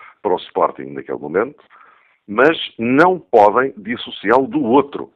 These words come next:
Bruno de Carvalho. Ou seja, aquele que, eh, gera, do ponto de vista da comunicação,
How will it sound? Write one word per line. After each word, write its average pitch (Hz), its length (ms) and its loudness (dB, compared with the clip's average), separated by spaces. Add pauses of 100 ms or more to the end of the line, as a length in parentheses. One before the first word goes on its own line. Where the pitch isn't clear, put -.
(100)
Bruno 71 280 -10
de - 80 -20
Carvalho. - 400 -10 (420)
Ou - 100 -4
seja, 120 440 2 (300)
aquele 120 480 0 (140)
que, 127 400 -2
eh, 85 500 -4
gera, 98 380 0
do 107 160 -8
ponto 98 260 -6
de 82 60 -8
vista 80 240 -6
da 73 80 -6
comunicação, 76 680 -6